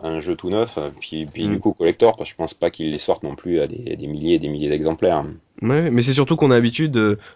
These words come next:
Speaker 2: euh, de médiatiser les sorties de jeux Mega Drive ou de Dreamcast, et là, pour le coup, du Commodore, euh, on
Speaker 1: Ouais.
Speaker 2: entend parler que des, des mecs, par exemple, comme tu as évoqué tout à l'heure, ou, euh, ou, euh,
Speaker 1: Hmm.
Speaker 2: des homebrew, et pas des, des, encore des jeux, euh, euh, voilà, qui sortent comme ça, euh, dans le commerce, c'est marrant, ça.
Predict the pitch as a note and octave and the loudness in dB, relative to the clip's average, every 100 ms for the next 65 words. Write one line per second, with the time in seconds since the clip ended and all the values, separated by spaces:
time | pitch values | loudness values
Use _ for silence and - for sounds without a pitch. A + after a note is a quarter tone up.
0 | - G2+ G2+ G2+ G2+ G2 G2 G2 F#2+ F#2+ | -2 2 2 2 2 0 0 0 2 4
1 | A#2 B2+ B2 B2 A#2 C#3 A#2 - G#2+ - | 4 4 2 0 2 2 2 0 -2 -2
2 | A#2 G#2 A2+ A#2 A2+ A2 A#2 C3 C3+ A2 | -4 0 4 4 4 4 2 2 2 0
3 | A2 G#2 A2+ C3 F#3 F3+ A2+ G#2 G#2+ D3+ | -2 0 2 2 0 -2 -2 0 0 -2
4 | A2+ G#2+ - E3 A2+ B2 A2+ A2 C#3+ E3 | -4 -2 0 -2 0 2 2 4 4 4
5 | B2+ A2 G#2+ - - - G#2 G2+ G2+ C3+ | 2 2 -2 -10 -12 -2 2 2 2 2
6 | A#2+ G#2+ C#3 C3+ B2 A#2 A#2 C3 C3+ A2 | 2 2 2 2 2 4 4 2 2 0
7 | A2 A2 B2 A#2 G#2 - G#2+ G#2 G#2+ A2+ | 2 2 -2 -2 -6 0 0 0 -2 -4
8 | - G#2+ C3 F3+ C3+ B2 G#2+ G2+ - - | -2 2 2 2 0 2 2 2 -2 -12
9 | - - G#2 G2+ G2 G2 G2+ G#2 G#2 G#2 | -20 -8 0 2 2 2 2 4 4 4
10 | B2 F3+ A2+ E3 D#3+ B2 A2+ A2 A#2 B2 | 4 2 4 2 6 6 6 4 2 0
11 | C#3 B2 A#2 C#3+ A#2 G#2 G2+ G2+ - - | 2 0 2 0 0 0 -2 -8 -20 -20
12 | _ G2+ G#2 F2+ D2+ A#1+ - G#2 A2+ - | _ 0 2 0 -4 -4 -2 2 2 0
13 | G#2 A#2 A#2 A2+ G2+ A2 B2 G2+ G2 G2+ | -2 0 0 -2 0 2 2 0 0 0
14 | G#2 G2+ A2 D#3 G#2+ G#2+ E3 - D#2+ | 0 2 0 0 -2 0 -2 -4 -10